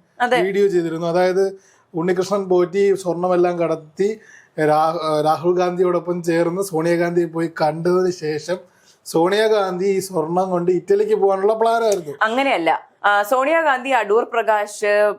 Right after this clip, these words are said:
Speaker 1: എന്തോ പ്രയാർ ഗോപാലകൃഷ്ണൻ, അങ്ങനെ ഒന്ന് രണ്ട് പേരുടെ, ആ, ഹെൽപ്പോടുകൂടി ഉണ്ണികൃഷ്ണൻ പോറ്റിയെ സമീപിക്കുന്നു. ഉണ്ണികൃഷ്ണൻ പോറ്റി വന്നിട്ട്, ആ, പവനായി ആയി വരുന്നു, "ഞാൻ പോയി എടുത്തിട്ട് വരാന്ന്" പറയുന്നു. സാധനം
Speaker 2: <laughs>
Speaker 1: പോയി എടുത്തിട്ട്, ആ, ഇവര് വഴി നേരിട്ട് കൊടുക്കാൻ പറ്റില്ല.
Speaker 2: അതെ.
Speaker 1: ഇങ്ങനെ ഇതുവഴി ഇങ്ങനെ പാസ് ചെയ്ത് സോണിയാഗാന്ധിയുടെ കയ്യിലെത്തി. അപ്പൊ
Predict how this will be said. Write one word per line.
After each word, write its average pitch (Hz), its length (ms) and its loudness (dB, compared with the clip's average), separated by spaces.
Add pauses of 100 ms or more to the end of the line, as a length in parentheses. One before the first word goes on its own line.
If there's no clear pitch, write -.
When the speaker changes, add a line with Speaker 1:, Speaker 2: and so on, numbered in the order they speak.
Speaker 1:
എന്തോ 196 180 0
പ്രയാർ 196 420 2
ഗോപാലകൃഷ്ണൻ, 196 640 -2
അങ്ങനെ 196 220 0
ഒന്ന് 190 160 -2
രണ്ട് 196 240 0
പേരുടെ, 190 580 0 (120)
ആ, 190 40 2
ഹെൽപ്പോടുകൂടി 196 680 0
ഉണ്ണികൃഷ്ണൻ 208 500 -8
പോറ്റിയെ 196 280 0
സമീപിക്കുന്നു. 180 720 -4 (600)
ഉണ്ണികൃഷ്ണൻ 214 600 -2
പോറ്റി 208 300 0
വന്നിട്ട്, 202 680 0
ആ, 190 320 4
പവനായി 202 500 2
ആയി 185 160 2
വരുന്നു, 180 460 -2 (280)
"ഞാൻ 208 180 2
പോയി 202 140 2
എടുത്തിട്ട് 190 320 -2
വരാന്ന്" 185 400 2
പറയുന്നു. 175 500 0
സാധനം 226 460 0
Speaker 2:
<laughs> - 20 -6
Speaker 1:
പോയി 233 220 0
എടുത്തിട്ട്, 202 580 -2 (400)
ആ, 240 140 2
ഇവര് 311 300 -2
വഴി 180 360 -4
നേരിട്ട് 339 360 -2
കൊടുക്കാൻ 359 340 0
പറ്റില്ല. 302 360 -2
Speaker 2:
അതെ. 175 320 -2
Speaker 1:
ഇങ്ങനെ 269 520 -2
ഇതുവഴി 254 320 -4
ഇങ്ങനെ 247 220 -4
പാസ് 220 320 -2
ചെയ്ത് 233 220 -2
സോണിയാഗാന്ധിയുടെ 208 600 0
കയ്യിലെത്തി. 196 300 0
അപ്പൊ 277 300 -2